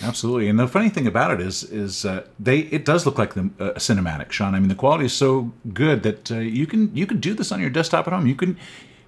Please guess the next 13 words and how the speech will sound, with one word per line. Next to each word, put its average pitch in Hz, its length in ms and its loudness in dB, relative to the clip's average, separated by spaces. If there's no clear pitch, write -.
with 110 140 2
this 202 160 4
technology, 196 720 0
anyone 190 440 2
can 127 200 0
make 147 260 0
their 113 260 0
own 139 520 0
Hollywood 127 540 0
level 117 640 2
quality 110 800 0
movies. 92 720 -2
Now, 104 360 0